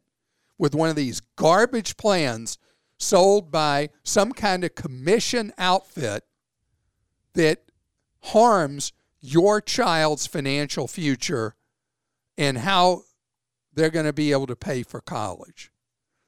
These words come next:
So know this, and if you have a relationship at a brokerage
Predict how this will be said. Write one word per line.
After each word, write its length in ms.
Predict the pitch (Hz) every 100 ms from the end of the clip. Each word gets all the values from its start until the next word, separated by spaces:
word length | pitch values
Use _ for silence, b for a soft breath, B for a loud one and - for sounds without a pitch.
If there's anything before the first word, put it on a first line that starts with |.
| _
So 240 | - 165 143
know 380 | 117 156 214 262
this, 540 | 175 131 120 - - _ _ _ _ _
and 360 | 170 151 143 143
if 180 | 175 131
you 340 | 135 151 247 226
have 600 | 147 175 175 165 147 147 _ _ _
a 80 | -
relationship 1000 | 131 135 165 202 - 165 - 151 127 _ _ _ _ _ _ -
at 180 | 156 180
a 60 |
brokerage 880 | 190 185 202 214 - 117 - - -